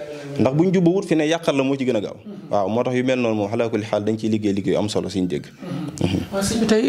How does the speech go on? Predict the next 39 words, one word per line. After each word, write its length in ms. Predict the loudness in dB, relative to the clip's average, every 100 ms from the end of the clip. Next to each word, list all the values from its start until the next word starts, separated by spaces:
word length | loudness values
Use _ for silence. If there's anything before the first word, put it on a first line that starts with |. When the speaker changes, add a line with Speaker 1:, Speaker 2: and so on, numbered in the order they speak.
| 2 2
Speaker 2:
eh, 60 |
bëgg 160 | 2 2
naa 200 | 2 0
la 20 |
laaj 160 | 0 -2
ci 260 | 0 0 0
doxalinu 500 | 0 2 4 2 0 -4 -16 -12 0
jamono. 320 | 2 4 4
Nan 120 | 4 2
nga 80 | 0
gisee 220 | 0 0
politiciens 560 | 2 0 0 0 0 0 -4 -12 -20 -18 -20 0
yi 60 | 4
ni 80 | 6
ñu 100 | 4
nekkee? 520 | 2 0 -2 -2 -8 -16 -12
Bu 160 | 2 4
njëkk 200 | 4 4
benn 220 | 4 2
camp 200 | 2 2
la 80 | 2
woon, 260 | 2 0 -2 -10 -20 -20 -4 2
waa 160 | 2
P 120 | 4 2 4
S 140 | 2 2
ñoo 220 | 2 4
jékki-jékki 520 | 2 0 2 -2 2 2
nekk 220 | 2 0
P 140 | 0 2
D 60 | 2 0
S, 80 | -2
P 180 | 0 2
D 120 | 2
S 100 | 2 0
jékki-jékki 400 | -2 -2 0 2
nekk 220 | 0 0
A 120 | -2 0
P 80 | 0
R. 200 | 0